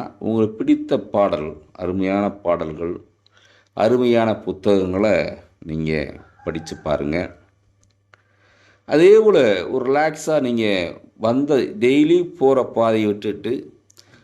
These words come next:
ஒரு புதிய பாதை, அந்த இடம் பார்த்தீங்கன்னா, ஒரு பஸ் ஸ்டாண்டா இருக்கலாம்,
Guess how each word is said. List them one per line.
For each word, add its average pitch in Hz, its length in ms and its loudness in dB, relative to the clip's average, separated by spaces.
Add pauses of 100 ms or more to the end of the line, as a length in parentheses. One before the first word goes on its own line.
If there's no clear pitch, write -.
(140)
ஒரு 147 240 4
புதிய 180 500 0 (320)
பாதை, 92 340 0 (1300)
அந்த 117 180 -2 (120)
இடம் 123 240 0
பார்த்தீங்கன்னா, 107 520 -2 (760)
ஒரு 92 260 2 (360)
பஸ் 92 160 -4
ஸ்டாண்டா 92 340 -2
இருக்கலாம், 82 440 -4